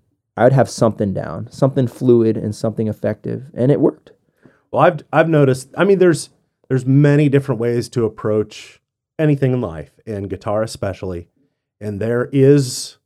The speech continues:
Speaker 2: a s-, a school of thought where you get taught the exact right technique to hold each hand and do it, and that's,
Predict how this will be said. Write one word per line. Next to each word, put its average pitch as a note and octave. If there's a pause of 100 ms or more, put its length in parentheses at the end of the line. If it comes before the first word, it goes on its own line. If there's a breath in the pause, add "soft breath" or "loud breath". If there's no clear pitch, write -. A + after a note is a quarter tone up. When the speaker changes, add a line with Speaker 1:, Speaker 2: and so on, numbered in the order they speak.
(540)
Speaker 2:
a A#2
s-, -
a A#2+
school D#3
of C3+
thought A#2+
where B2
you A2+
get A#2
taught A2
the G#2
exact A#2
right G#2+
technique G#2+
to F#2
hold A2
each B2
hand G#2+
and F2+
do G#2+
it, G#2+
and A2+
that's, D3+